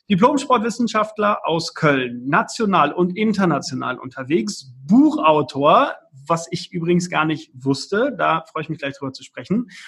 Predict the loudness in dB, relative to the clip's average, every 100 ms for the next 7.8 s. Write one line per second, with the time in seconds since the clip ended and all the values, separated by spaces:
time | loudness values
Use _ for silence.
0 | -20 -18 -18 -18 -20 _ 2 4 6 4
1 | 4 0 0 0 0 2 0 0 2 2
2 | 2 2 2 0 2 0 0 -2 0 0
3 | 0 -2 -8 -12 -12 2 4 4 2 0
4 | -2 -6 -8 -8 -6 -6 -2 0 2 2
5 | 2 2 2 0 -2 0 0 0 0 0
6 | -2 0 -2 0 -2 0 2 2 0 -4
7 | -2 -4 -4 -6 -4 0 -2 -2